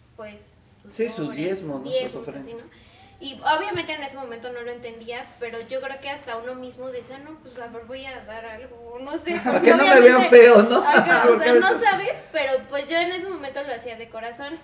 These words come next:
Speaker 1: y obviamente en ese tiempo, pues, de lo que mi papá me daba, pues, yo, yo iba como ahorrando y ya de lo que yo a lo mejor podía aportar, pues, sí lo aportaba.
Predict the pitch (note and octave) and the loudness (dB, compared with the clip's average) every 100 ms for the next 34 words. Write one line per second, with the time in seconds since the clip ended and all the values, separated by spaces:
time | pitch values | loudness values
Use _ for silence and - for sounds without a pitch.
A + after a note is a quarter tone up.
0 | - B3+ A#3+ B3 B3+ B3 B3 B3 A#3 B3 | -16 -10 -8 -8 -8 -10 -12 -12 -12 -14
1 | A#3+ A3+ B3 B3+ - G#3 G#3 - G#3+ G#3+ | -14 -12 -12 -12 -14 -16 -18 -18 -16 -14
2 | G#3+ G#3 G#3+ G#3+ G#3+ G#3 A3+ B3 A#3+ A3+ | -14 -16 -16 -16 -16 -14 -12 -12 -10 -10
3 | A3+ A#3 G#3+ G#3+ G#3 G#3 A3+ A3 G#3+ G#3 | -12 -16 -16 -18 -20 -16 -14 -14 -14 -14
4 | G3+ G#3 G3+ G3 A3 A#3 A3 D4+ - - | -14 -18 -18 -16 -14 -12 -12 -14 -18 -20
5 | - _ B3+ B3 A#3+ A#3+ A#3+ A#3 A3+ A3+ | -20 _ -8 -4 -4 -6 -8 -10 -8 -4
6 | B3+ C4 C4 A#3+ A#3 B3 B3 A#3+ A#3+ A3+ | -2 -2 -4 -10 -10 -6 -6 -6 -8 -12
7 | A#3+ A#3 - A#3 A#3 A3 G#3+ G#3+ B3+ B3 | -12 -12 -12 -14 -12 -14 -14 -14 -10 -10